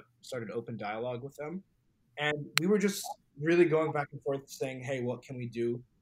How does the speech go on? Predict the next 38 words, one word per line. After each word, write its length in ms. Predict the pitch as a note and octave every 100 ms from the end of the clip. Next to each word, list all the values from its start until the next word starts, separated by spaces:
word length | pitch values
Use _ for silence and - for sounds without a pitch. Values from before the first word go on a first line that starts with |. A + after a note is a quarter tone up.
| - - _ -
um, 300 | A2 A2 G2+
about 220 | A#2 B2 -
everything 240 | C3+ - C3+
that's 140 | A#2+
going 200 | A#2+ A2+
on? 120 | A#2
How 180 | A2+ B2+
can 240 | - C3
we 160 | A#2 B2+
as 120 | A#2+
B 140 | - A#2
U 100 | A#2
students 380 | - A#2 A2
make 240 | A2+ A2 -
tangible 440 | G#2+ G#2 G2+ G2
change?" 420 | - B1+ B1+ - _ _ _ _ _ _
And 380 | B2+ B2+ B2+ A#2 - _ _
one 220 | B2+ C#3+ D3
of 120 | B2+
the 280 | B2+ B2+ A#2+
easiest 420 | D3+ D3+ C#3+ C#3+
and 100 | B2+
quickest 340 | - - - -
things 180 | C3+
that 120 | B2 G#2+
we 120 | B2
came 240 | B2+ A#2
up 140 | C#3 -
with, 140 | A2+ - _ _ _
and 80 | C3
one 80 | C#3
of 80 | B2
the 80 |
first 340 | B2 D#3 E3 -
things, 240 | A#2 G#2
not 220 | C3+ D3
the 80 | A#2+
only 260 | C#3 D3